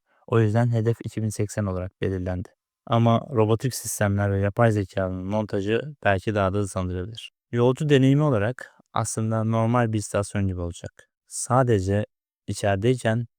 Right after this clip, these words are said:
hava olmadığı için tüp kullanılacak. Oturma düzeni bu şekilde olacak. Yani sürekli balıkları görebiliyor olacaksın. Ayrıca acil bir durum olduğunda da bu şekilde tahliye edilecek. Çünkü izolasyon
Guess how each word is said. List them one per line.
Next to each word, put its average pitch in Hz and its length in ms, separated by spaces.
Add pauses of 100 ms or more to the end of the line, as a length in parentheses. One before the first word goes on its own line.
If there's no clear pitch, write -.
(100)
hava 101 220
olmadığı 107 340
için 123 400 (100)
tüp - 200
kullanılacak. 87 720 (260)
Oturma 131 380
düzeni 110 500 (360)
bu 117 60
şekilde 98 360
olacak. 87 300 (180)
Yani 101 240
sürekli 123 400
balıkları 107 340
görebiliyor 98 440
olacaksın. - 420 (220)
Ayrıca 120 420
acil 104 360
bir 110 100
durum 98 200
olduğunda 90 480
da 127 220 (420)
bu 120 80
şekilde 107 360
tahliye 101 380
edilecek. - 580 (140)
Çünkü 104 460 (440)
izolasyon 110 720